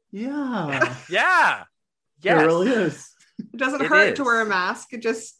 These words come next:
Speaker 3: hurts not to.
Speaker 1: Yeah.
Speaker 3: So you might as well just
Speaker 2: Right.
Speaker 3: wear it.
Speaker 2: I mean, it
Speaker 1: Yeah.
Speaker 2: is inconvenient to wear a mask,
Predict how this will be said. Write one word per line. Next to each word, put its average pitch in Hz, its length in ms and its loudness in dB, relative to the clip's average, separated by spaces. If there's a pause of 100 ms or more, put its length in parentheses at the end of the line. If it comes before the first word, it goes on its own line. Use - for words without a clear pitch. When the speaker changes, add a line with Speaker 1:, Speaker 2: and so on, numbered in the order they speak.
(120)
Speaker 3:
hurts 226 320 -4
not 240 280 -4
to. 196 380 -10
Speaker 1:
Yeah. 214 200 0
Speaker 3:
So - 120 -10
you 233 80 -2
might 214 140 2
as 220 80 -4
well 226 100 -2
just 214 140 -4
Speaker 2:
Right. - 100 0
Speaker 3:
wear 185 220 0
it. 147 180 -8 (480)
Speaker 2:
I 151 140 0
mean, 185 180 -8
it 202 80 -4
Speaker 1:
Yeah. 220 60 -4
Speaker 2:
is 185 100 -10
inconvenient 104 760 -12
to 104 100 -20
wear 90 200 -10
a 85 60 -10
mask, 80 400 -14